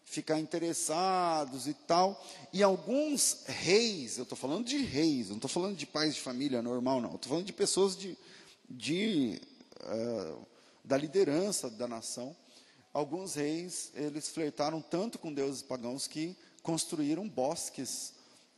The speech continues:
em homenagem, em honra a deuses pagãos, e imagens de escultura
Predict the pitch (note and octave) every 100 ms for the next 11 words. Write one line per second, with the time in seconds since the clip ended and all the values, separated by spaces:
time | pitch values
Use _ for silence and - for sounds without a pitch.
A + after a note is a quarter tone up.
0 | - C#3 D#3 D3+ C3 A#2+ D3 C3+ B2 C3
1 | C#3+ E3 C#3+ A2+ A2+ C3 C3 A2+ - A2+
2 | G#2+ A2 C#3 D3 - - C3+ D3+ C#3+ B2+
3 | D#3+ E3 D#3 B2+ D3 - D3 - B2 C3+
4 | D#3+